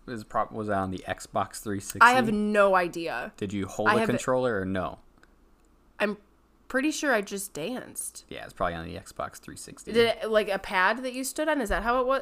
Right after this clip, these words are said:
Speaker 2: was,
Speaker 1: Oh, that's
Speaker 2: or?
Speaker 1: Dance Dance Revolution with the pad with the
Speaker 2: I'm trying
Speaker 1: arrows.
Speaker 2: to, I'm pretty sure that I, it was just my body.
Speaker 1: Yeah.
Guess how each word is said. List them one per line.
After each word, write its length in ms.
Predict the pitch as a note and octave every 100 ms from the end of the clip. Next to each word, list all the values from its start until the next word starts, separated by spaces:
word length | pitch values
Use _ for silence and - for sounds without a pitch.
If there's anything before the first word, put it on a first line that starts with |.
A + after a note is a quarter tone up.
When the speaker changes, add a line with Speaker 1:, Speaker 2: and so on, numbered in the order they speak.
| A#3+
Speaker 2:
was, 160 | C4 C#4
Speaker 1:
Oh, 140 | D3+
that's 200 | B2+ D3
Speaker 2:
or? 40 | G2+
Speaker 1:
Dance 280 | A#2 A2+ -
Dance 260 | G#2+ G2
Revolution 760 | F#2 F2 F2 G2 - G1+ - G#2+ _
with 140 | A2 -
the 160 | F#2+ - -
pad 280 | - G#2+ G#2
with 100 | G#2
the 160 | F#2 F2+
Speaker 2:
I'm 120 | G2
trying 60 | G#2+
Speaker 1:
arrows. 200 | C#4+ E4
Speaker 2:
to, 60 | -
I'm 160 | B3+ C#4
pretty 320 | - D#4+ F#4
sure 300 | - G#4+ G#4
that 180 | F4+ -
I, 180 | G#3 A#3
it 140 | - A#3+
was 100 | A#3+
just 160 | A#3+
my 100 | A3
body. 480 | F3+ F3+ A#3+ B2 E3 _ -
Speaker 1:
Yeah. 220 | D#3+